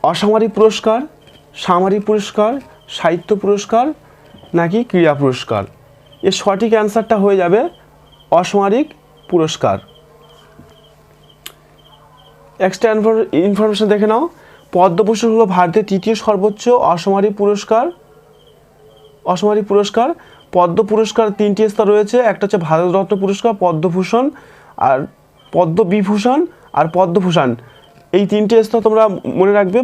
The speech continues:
ভারতরত্ন, পদ্মবিভূষণ আর পদ্মভূষণ। শিল্প, বিজ্ঞান, সমাজসেবা, সাহিত্য, জনসেবা এর মতো বিভিন্ন ক্ষেত্রে বিনোদন অবদানের জন্য এই পুরস্কারটা দেওয়া হয়ে থাকে।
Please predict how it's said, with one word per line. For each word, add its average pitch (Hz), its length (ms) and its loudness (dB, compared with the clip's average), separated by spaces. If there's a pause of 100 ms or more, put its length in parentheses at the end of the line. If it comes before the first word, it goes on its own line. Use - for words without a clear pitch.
(100)
ভারতরত্ন, 185 480 2 (840)
পদ্মবিভূষণ 180 760 0 (300)
আর 160 80 2 (100)
পদ্মভূষণ। 165 640 2 (480)
শিল্প, 226 260 -2 (200)
বিজ্ঞান, 208 300 0 (120)
সমাজসেবা, 196 500 0 (120)
সাহিত্য, 196 300 -2 (140)
জনসেবা 175 420 0 (480)
এর 175 100 -2
মতো 185 140 2 (100)
বিভিন্ন 190 260 2 (140)
ক্ষেত্রে 208 340 0 (680)
বিনোদন 185 320 2 (480)
অবদানের 185 420 0
জন্য 196 160 2 (880)
এই 170 140 0
পুরস্কারটা 185 480 0 (300)
দেওয়া 156 220 4
হয়ে 135 200 0
থাকে। 107 200 -2